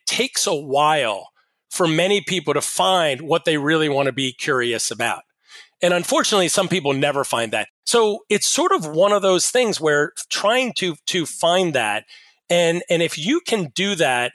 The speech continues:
I, I, I think it helps with the, the, the actual process, but asking me what surprised me, just how hard it is to do it when somebody isn't giving you the break. It wasn't as if somebody gave you the job or put you a leg up or landed some clients for you.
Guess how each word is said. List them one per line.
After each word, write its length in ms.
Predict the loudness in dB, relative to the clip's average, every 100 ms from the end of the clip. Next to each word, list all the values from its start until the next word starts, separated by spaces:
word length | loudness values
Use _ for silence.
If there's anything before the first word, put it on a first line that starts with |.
| _ _ -6
I, 100 | -4
I, 140 | -2 -2 -4
I 80 | -4 -8 -12 -4
think 400 | -2 -2 -4 -6
it 140 | -4 -2
helps 420 | 0 0 -2 0
with 160 | 0
the, 300 | 2 2 2 0
the, 300 | -2 0 -2
the 240 | -2 -2 -2
actual 540 | -2 0 0 2 0 0
process, 480 | 0 0 2 0
but 160 | 0 -2
asking 340 | 0 0 0 0
me 80 |
what 160 | 2 0
surprised 440 | -2 0 0 0
me, 200 | 0 0 -4 -16 _ _
just 240 | -2 0 -2
how 280 | -2 -2
hard 400 | -2 -2 2 2
it 120 | 0 -2
is 380 | -4 -4 -6 -8 _ _ -4
to 120 | -2
do 260 | 2 2
it 120 | 2 -2 -12 -6
when 200 | 0 0
somebody 560 | 0 0 0 0 -2 -4 0
isn't 420 | 0 2 0 -2 -6
giving 320 | -4 -2 -2
you 140 | -2 -4
the 80 | -4
break. 400 | -4 -4 -12 -20 _ _
It 80 | 0
wasn't 280 | 2 2 0
as 100 | 0
if 80 | 0
somebody 260 | 0 0
gave 380 | -2 0 0 0
you 100 | -2
the 120 | -4
job 500 | -2 0 2 2 0 -4 -18 -4
or 120 | -4
put 320 | -2 -2 -2 0
you 140 | 0
a 20 |
leg 320 | 2 0 0
up 300 | 0 2 0 0
or 140 | -4
landed 460 | -2 0 0 -2 -4
some 160 | -6
clients 460 | -2 0 2 0 -4
for 200 | -2 0
you. 140 | 0